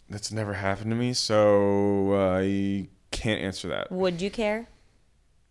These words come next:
Speaker 1: That's, that's hard to answer 'cause I genuinely don't know. If it was a girl that I, I mean,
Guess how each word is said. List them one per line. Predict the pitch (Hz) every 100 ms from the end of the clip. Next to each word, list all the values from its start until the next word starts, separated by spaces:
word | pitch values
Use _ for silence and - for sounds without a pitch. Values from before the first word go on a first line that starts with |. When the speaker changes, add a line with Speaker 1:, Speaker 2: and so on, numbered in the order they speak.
| _ _ -
Speaker 1:
That's, | 135 -
that's | 110 131 -
hard | 156 165
to |
answer | 113 175 - 117 90
'cause | - -
I | - 151
genuinely | 139 104 - 117 120 120 120 117
don't | 110 107 98
know. | 104 95 87 90 _ _ _ _ _ _ _ _ _ _
If | 117 120
it |
was | 131 127
a |
girl | 123 139 156
that | 151
I, | 135 135 127 101 -
I |
mean, | 120 113 107